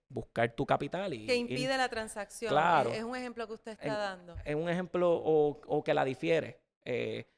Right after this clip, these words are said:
Speaker 1: la, la digitalización acelera la actividad económica y esa aceleración crea un crecimiento sostenible porque se sigue acelerando, acelerando, acelerando.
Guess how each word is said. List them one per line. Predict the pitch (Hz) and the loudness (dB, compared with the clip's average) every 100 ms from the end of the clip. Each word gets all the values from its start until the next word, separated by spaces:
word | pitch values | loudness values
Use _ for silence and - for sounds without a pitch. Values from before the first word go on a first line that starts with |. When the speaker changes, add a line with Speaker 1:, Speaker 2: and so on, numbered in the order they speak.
| _ _ _ _ | _ _ _ _
Speaker 1:
la, | - 135 139 - | -4 0 0 0
la | 139 135 | 2 2
digitalización | 143 143 139 127 151 | 2 0 0 -2 -6
acelera | 180 - 123 135 101 - _ _ | -4 0 0 0 -4 -14 _ _
la | 117 | -8
actividad | - 113 120 | -4 -2 -2
económica | 147 135 139 123 | -2 -2 -4 -2
y | 123 | -4
esa | 143 | -2
aceleración | 165 170 170 160 175 175 170 156 _ | 0 0 2 0 -2 -4 -4 -10 _
crea | 131 123 | -2 -2
un | 143 | -2
crecimiento | 147 - 117 127 127 123 - _ _ _ | -6 -6 -8 -10 -10 -18 -20 _ _ _
sostenible | - 117 - 110 151 143 98 | -8 -8 -6 -6 -6 -8 -14
porque | - 110 | -14 -14
se | 110 | -12
sigue | 113 123 | -10 -8
acelerando, | 135 123 113 120 123 | -8 -10 -14 -12 -12
acelerando, | 117 110 120 135 | -12 -10 -8 -8
acelerando. | 117 113 117 117 110 | -12 -14 -14 -14 -16